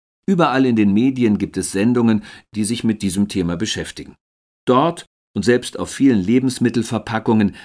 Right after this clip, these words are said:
findet man Angaben zu Vitamingehalt, Kalorien, Fett, Zucker und so weiter. Eigentlich müsste es ein Kinderspiel sein, sich vernünftig zu ernähren. Dennoch leidet unsere Gesellschaft immer mehr unter Übergewicht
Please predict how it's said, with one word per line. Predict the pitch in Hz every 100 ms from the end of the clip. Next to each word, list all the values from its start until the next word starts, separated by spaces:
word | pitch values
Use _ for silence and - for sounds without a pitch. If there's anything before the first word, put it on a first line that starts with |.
| -
findet | - 139 135 123
man | 117 107
Angaben | 127 131 120 110 110
zu | 104 110 104 101 80
Vitamingehalt, | 98 104 95 120 127 113 101 104 104 101
Kalorien, | - 92 98 120 117 113 104
Fett, | - 110 -
Zucker | - - 117 113 104 85 - -
und | - 170
so | 110
weiter. | 80 - - - _ _ _ _ _ _ -
Eigentlich | 147 180 156 139 127
müsste | 127 131 123
es | 123
ein | 117 120
Kinderspiel | - 190 113 - - 82
sein, | 73 80 73 - - _
sich | - 82
vernünftig | 87 92 104 - - 80
zu | -
ernähren. | 76 80 82 73 69 _ _ _ _ _ _
Dennoch | 104 160 170 127
leidet | 127 123 123 120
unsere | 120 113 107
Gesellschaft | 104 95 110 - 110 -
immer | 143 139
mehr | 113 117
unter | 98 87 95 85
Übergewicht | 131 135 120 107 95 104 -